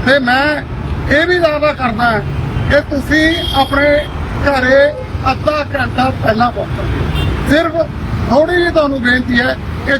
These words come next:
ਜਿਵੇਂ ਅਸੀਂ ਤੁਹਾਨੂੰ ਬੇਨਤੀ ਕੀਤੀ ਹੈ, ਤੁਸੀਂ ਸਾਡੀ ਬੇਨਤੀ ਤੇ ਪੂਰੇ ਉਤਰੋ। ਆਓ ਰਲ ਮਿਲ ਕੇ ਲੁਧਿਆਣਾ ਸ਼ਹਿਰ ਨੂੰ ਜਾਮ ਰੋਕ ਅਤੇ ਐਕਸੀਡੈਂਟ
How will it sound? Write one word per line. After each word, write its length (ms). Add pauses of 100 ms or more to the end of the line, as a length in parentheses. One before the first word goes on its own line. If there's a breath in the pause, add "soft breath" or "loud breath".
ਜਿਵੇਂ 280
ਅਸੀਂ 140
ਤੁਹਾਨੂੰ 340
ਬੇਨਤੀ 320
ਕੀਤੀ 320
ਹੈ, 60
ਤੁਸੀਂ 300
ਸਾਡੀ 260
ਬੇਨਤੀ 500
ਤੇ 160 (560)
ਪੂਰੇ 180
ਉਤਰੋ। 420 (460)
ਆਓ 220
ਰਲ 200
ਮਿਲ 160
ਕੇ 140
ਲੁਧਿਆਣਾ 400
ਸ਼ਹਿਰ 220
ਨੂੰ 200
ਜਾਮ 320
ਰੋਕ 560
ਅਤੇ 220
ਐਕਸੀਡੈਂਟ 500